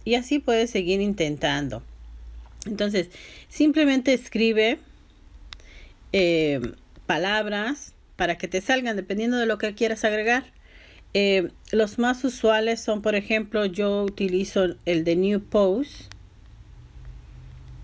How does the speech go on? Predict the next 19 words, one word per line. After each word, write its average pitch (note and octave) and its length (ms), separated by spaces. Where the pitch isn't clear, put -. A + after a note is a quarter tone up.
Ok, F3 180
y A3+ 200
aquí F3 280
ves F3 320
todas F3 240
las F3 140
opciones. C4+ 480
Cada A#3 220
que A#3+ 100
publico A3+ 460
un A#3 80
nuevo A#3 180
artículo, A#3+ 560
pues F#3+ 180
vengo G3 320
y G3 100
escribo F3 360
esa E3+ 240
palabra, A#2+ 520